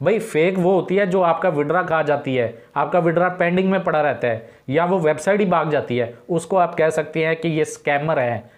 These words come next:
ये फेक है, ये फेक नहीं है। लेकिन फिर भी आपकी मर्ज़ी है,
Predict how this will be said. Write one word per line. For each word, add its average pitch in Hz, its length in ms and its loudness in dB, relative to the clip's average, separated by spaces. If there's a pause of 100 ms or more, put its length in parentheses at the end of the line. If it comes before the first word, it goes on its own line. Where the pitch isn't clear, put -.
(120)
ये 143 160 0
फेक 139 400 -2
है, 113 260 -4 (120)
ये 151 180 0
फेक 147 380 -2
नहीं 143 280 -2
है। 120 200 -4 (200)
लेकिन 160 240 0
फिर 185 160 0
भी 202 140 2
आपकी 185 280 0
मर्ज़ी 180 320 2
है, 180 300 0